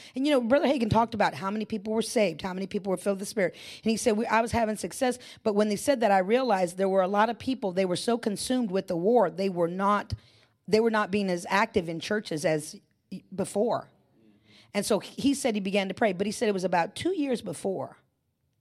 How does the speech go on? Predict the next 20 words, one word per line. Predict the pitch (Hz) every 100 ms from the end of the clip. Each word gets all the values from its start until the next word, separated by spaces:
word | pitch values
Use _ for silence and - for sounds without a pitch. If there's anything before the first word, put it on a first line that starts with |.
| _ _ _ _ - -
And | 220
so | 269
he | 240
said, | 240 254 202
when | 214
that | 254 320 311
healing | - 294 269
revival | 202 190 202 190
hit, | 170 240 196 -
he | - - - 233
said, | - 220 190
"You | 247
understand, | 254 220 - 240 214 202 - _
you | 196 277
didn't | 269 196
pray | - 202
yesterday | 185 185 233 - 165 160
and | 156
it | 147
hit. | - 143 - -